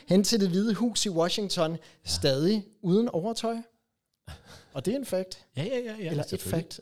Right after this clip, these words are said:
Speaker 1: Og, og, og så sker der så det, at, øh, at det var en rigtig dårlig idé. <laughs> Fordi da han kommer,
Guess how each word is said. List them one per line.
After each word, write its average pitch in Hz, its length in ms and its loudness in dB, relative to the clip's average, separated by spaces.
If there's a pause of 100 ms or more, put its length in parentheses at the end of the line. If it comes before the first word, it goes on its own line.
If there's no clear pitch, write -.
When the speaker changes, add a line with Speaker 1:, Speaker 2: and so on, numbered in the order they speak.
(120)
Speaker 1:
Og, 160 200 6
og, 175 220 4
og 185 140 4
så 240 320 4
sker 240 280 6
der 220 80 4
så 202 120 6
det, 196 280 10
at, 170 300 6
øh, 156 260 8 (360)
at 165 120 0
det 175 80 8
var 175 60 10
en 175 100 6
rigtig 180 320 4
dårlig 180 420 6
idé. 165 240 2 (240)
<laughs> - 380 -8
Fordi 180 220 6
da 185 120 8
han 170 220 6
kommer, 165 300 6